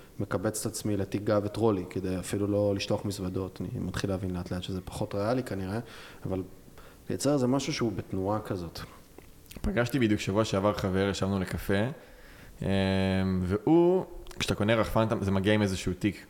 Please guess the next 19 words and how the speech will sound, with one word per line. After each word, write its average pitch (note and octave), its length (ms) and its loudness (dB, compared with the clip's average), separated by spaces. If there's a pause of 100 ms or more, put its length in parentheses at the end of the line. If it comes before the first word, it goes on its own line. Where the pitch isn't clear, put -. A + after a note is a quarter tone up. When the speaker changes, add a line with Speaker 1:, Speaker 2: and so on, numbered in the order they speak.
(100)
Speaker 2:
תיק A#2+ 180 -2
יחסית G#2 280 -2
קטן, F#2+ 280 0
כשאתה F2+ 140 -6
קונה G2 160 0
את F#2+ 120 -2
המאביק F#2 380 0
מיני, A2 220 4
הוא B2+ 100 2
מגיע F#2 180 2
עם F#2 80 2
תיק F2 160 -4
יחסית F#2+ 300 -4
קטן, D#3 340 0
שמכניס A#2 480 -2
את - 60 -4
הרחפן, E3 640 2
סוללות, D#3+ 680 2 (1300)
ושלט. F#2 680 0